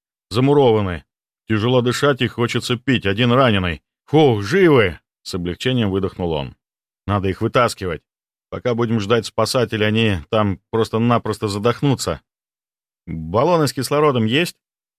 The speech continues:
спросил я. "Есть, но какой от них толк, если..." "Несите сюда", — велел я. Мужчины вопросительно уставились на дядю Колю.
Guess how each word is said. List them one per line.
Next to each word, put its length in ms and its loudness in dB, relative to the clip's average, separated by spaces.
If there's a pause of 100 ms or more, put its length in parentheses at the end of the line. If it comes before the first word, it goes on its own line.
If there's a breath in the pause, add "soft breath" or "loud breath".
(100)
спросил 480 -4
я. 300 -4 (480)
"Есть, 480 2
но 240 0 (160)
какой 380 0
от 100 -6
них 200 0
толк, 300 2
если..." 460 -2 (280)
"Несите 520 0
сюда", — 420 -2 (280)
велел 260 -2
я. 260 -4 (420)
Мужчины 340 -2
вопросительно 760 -2
уставились 640 -2
на 120 -2
дядю 260 -2
Колю. 360 -4